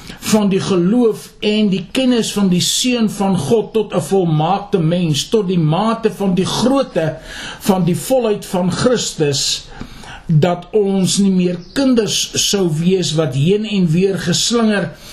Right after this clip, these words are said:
en rondgeslinger word deur elke wind van lering nie, deur bedreery van mense, in slinkse, listige, listigheid waarmee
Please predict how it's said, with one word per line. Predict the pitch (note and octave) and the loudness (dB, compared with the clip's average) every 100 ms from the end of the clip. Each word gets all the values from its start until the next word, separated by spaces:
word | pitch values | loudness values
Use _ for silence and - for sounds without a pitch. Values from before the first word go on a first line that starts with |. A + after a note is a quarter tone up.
| - - - - | -16 -16 -10 -2
en | F#3+ E3+ | 0 2
rondgeslinger | F#3+ B3 A#3+ G3+ - A3 G3+ G3 F3+ D#3+ - - - - - - - - - - - | 2 2 0 -2 -2 0 2 2 0 -6 -16 -20 -20 -20 -20 -20 -20 -20 -20 -10 0
word | D3+ G3 G3+ F#3 - | 2 4 2 -2 -6
deur | F3 D3+ F#3 G3 - | 0 2 2 0 -2
elke | B3 B3 A#3+ A#3+ E3+ | 0 0 0 -2 0
wind | E3+ F3+ E3+ | 0 0 0
van | - F3+ E3 D3 C#3 | -2 -2 2 2 2
lering | D3 C#3+ B2 A2+ G2+ | 2 2 0 0 0
nie, | F#2 - - - - - - - - - | -4 -12 -20 -20 -20 -20 -20 -20 -14 2
deur | C3+ E3 D3+ | 4 4 2
bedreery | D#3 C3+ E3 F#3+ F3+ F3+ F3 | 0 0 0 2 0 0 -2
van | F3 E3 D#3 | -2 0 2
mense, | D#3 F3 G3 F#3+ B3+ B3+ - - - - - - | 2 2 0 0 -2 -2 -10 -20 -20 -20 -14 -2
in | F#3 D#3 | 0 0
slinkse, | - G#3 G#3 F#3+ - G#3+ | 0 0 0 0 -2 0
listige, | D3+ F3+ - G#3+ - F3+ D3+ - - - - - - - | 0 0 0 -2 0 0 -2 -4 -18 -20 -20 -20 -12 -2
listigheid | D#3 F#3 - G#3+ G#3+ G3+ D#3+ | 0 2 0 0 0 0 0
waarmee | D#3 E3 F3 E3+ E3+ E3+ | 2 2 0 0 0 0